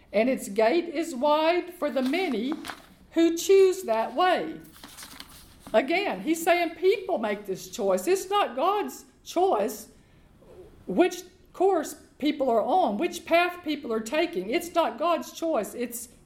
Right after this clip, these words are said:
it's our choice. He goes on to say, "But the gateway to life is very narrow, and the road is difficult, and only a few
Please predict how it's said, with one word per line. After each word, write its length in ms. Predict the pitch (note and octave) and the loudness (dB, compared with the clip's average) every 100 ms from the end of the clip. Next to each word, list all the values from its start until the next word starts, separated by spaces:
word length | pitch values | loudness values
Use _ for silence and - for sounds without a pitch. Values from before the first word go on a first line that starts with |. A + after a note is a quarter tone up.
| - | -4
it's 180 | B3+ A#3+ | 0 2
our 220 | D4+ F#4+ | 2 0
choice. 640 | - G3+ D#3 A#3 - - - - - - - - - - - | -4 -6 -6 -8 -14 -18 -16 -16 -18 -20 -20 -20 -20 -20 -2
He 160 | D4+ D#4 | 2 6
goes 280 | F#4 F#4+ | 6 4
on 160 | G4 F#4 | 0 -2
to 100 | E4+ | -4
say, 320 | - B3+ C4 | 0 2 2
"But 200 | - E4 | 0 -4
the 100 | - | -4
gateway 560 | A#3 D#4 G4+ G4+ F#4+ F#4 F#4 | -2 4 4 4 2 2 0
to 100 | D#4+ | -4
life 520 | D4+ E4+ D#4+ D#4+ D#4+ - | 0 0 2 0 -2 -6
is 240 | C4 A#3+ | -6 -4
very 440 | G#3+ E4 F#4 E4 D#4+ | 0 2 2 0 2
narrow, 680 | E4+ E4+ C4+ D#3+ - - - - _ _ - - | 2 2 2 -2 -4 -10 -16 -20 _ _ -20 -10
and 240 | - C4 B3+ | 0 2 4
the 140 | C#4+ | 2
road 380 | B3+ E4 F#4 F#4+ | 4 6 6 6
is 200 | F#4+ E4+ | 2 0
difficult, 800 | B3 F#4 - F#4+ - A#3+ B3+ - | -2 -4 -2 -6 -4 -2 -2 -2
and 200 | A#3+ B3 - | -4 -4 0
only 480 | C4 F#4 F#4+ G4 - | 0 2 2 0 0
a 280 | C4+ E4 | 2 0
few 720 | E4 E4 F4+ C4+ B3 C4 D#4 | 0 2 2 2 -2 -6 -8